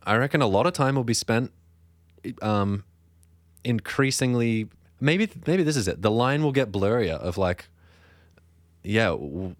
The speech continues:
what, what is the physical reality and what's the digital reality? If it, if it ever reaches the point where you have some piece of tech that's embedded in you, it won't really matter if something's digital or physical in terms of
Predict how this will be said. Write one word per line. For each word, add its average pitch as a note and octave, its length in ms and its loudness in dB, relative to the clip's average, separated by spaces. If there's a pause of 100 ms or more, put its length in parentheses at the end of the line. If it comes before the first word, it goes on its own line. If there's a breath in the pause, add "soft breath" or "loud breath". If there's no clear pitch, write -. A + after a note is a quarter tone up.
(160)
what, F#2+ 480 -2
what G#2 280 -4
is G#2 120 -8
the G2+ 80 -8
physical G2+ 520 -4
reality F#2+ 340 2
and F#2 100 2
what's F#2 140 0
the F#2 100 -8
digital F#2 340 -4
reality? D#2+ 480 -8
If C3 160 -2
it, - 100 0
if D3+ 160 2
it C#3+ 80 2
ever D#3 180 2
reaches C3+ 280 0
the G#2 80 -8
point A2+ 280 0
where F#2 340 2 (600 soft breath)
you G2 200 0
have G2+ 160 0
some G2 200 0
piece G2 220 -2
of F2+ 120 -6
tech - 300 -4
that's - 180 -4
embedded F2+ 380 0
in F#2+ 160 2
you, E2 300 -4 (800 soft breath)
it D3+ 140 4
won't E3+ 180 2
really D#3 200 2
matter C3+ 360 2
if E2+ 120 0
something's F2 360 -2
digital F2 340 0
or D#2+ 80 -2
physical D#2+ 500 -6 (500 loud breath)
in G2+ 120 0
terms G2+ 280 0
of F#2+ 320 0